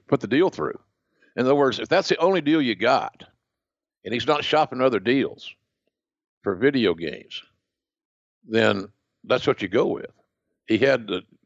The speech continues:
he inadvertently, not inadvertently, he kinda off the record had the W W E by the short hairs.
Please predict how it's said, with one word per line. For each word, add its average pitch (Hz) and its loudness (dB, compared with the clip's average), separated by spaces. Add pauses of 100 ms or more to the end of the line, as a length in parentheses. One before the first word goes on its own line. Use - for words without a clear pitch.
(380)
he 123 -2
inadvertently, 123 2
not 123 0
inadvertently, 123 2
he 117 -2
kinda 131 2
off 131 2
the 101 -6
record 113 0
had 104 -4
the 92 -20
W 113 -2
W 104 -4
E - -8
by 104 -2
the 117 -6
short 170 -2
hairs. 71 -2